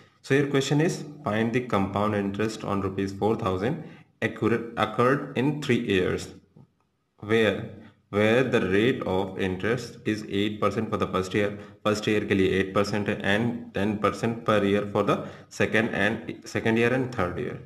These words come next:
ठीक है, this is your question। तो सबसे पहले we have, यानी कि जो हमें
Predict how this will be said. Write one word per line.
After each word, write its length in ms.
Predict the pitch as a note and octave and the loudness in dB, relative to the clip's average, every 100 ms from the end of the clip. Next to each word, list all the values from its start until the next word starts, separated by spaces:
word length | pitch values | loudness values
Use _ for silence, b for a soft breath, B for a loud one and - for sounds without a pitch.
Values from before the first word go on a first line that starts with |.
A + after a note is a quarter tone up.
| - | -6
ठीक 160 | E3+ - | -4 -2
है, 140 | - | -4
this 160 | F#2+ G2 | -4 -6
is 100 | F#2 F#2 | -6 -8
your 80 | F#2+ - | -8 -6
question। 340 | F#2+ - D3+ D3+ B B B _ - | -4 -2 -4 -6 B B B _ -6
तो 280 | A2+ A2+ A#2 A#2 | 0 0 0 -4
सबसे 200 | - A#2 | -4 -4
पहले 300 | G#2 G2+ A#2+ A2+ | -2 0 0 2
we 180 | A2+ G2+ | 2 2
have, 340 | F#2+ F#2 F#2 - - - _ _ - F#2+ | 2 0 -2 -8 -18 -20 _ _ -12 -4
यानी 260 | G2 G2 F#2+ | -2 0 0
कि 120 | G#2+ G2+ | -2 2
जो 120 | A2 | 2
हमें 500 | G#2+ F#2+ C#3+ - - | 4 2 0 -4 -12